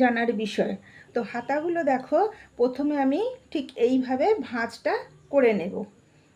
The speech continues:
নিয়ে ঠিক এইভাবে ভাঁজটা করে নিয়ে এই যে মাঝখান, এই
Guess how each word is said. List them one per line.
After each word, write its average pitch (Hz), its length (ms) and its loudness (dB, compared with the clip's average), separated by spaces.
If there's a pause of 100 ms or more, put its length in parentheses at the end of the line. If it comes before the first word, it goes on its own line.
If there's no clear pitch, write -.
(120)
নিয়ে 277 360 2 (560)
ঠিক 302 200 -6 (840)
এইভাবে 269 380 2 (140)
ভাঁজটা 254 380 -4 (100)
করে 254 260 2
নিয়ে 269 180 4 (500)
এই 262 220 2 (140)
যে 311 140 0 (480)
মাঝখান, 262 600 -2 (420)
এই 269 100 0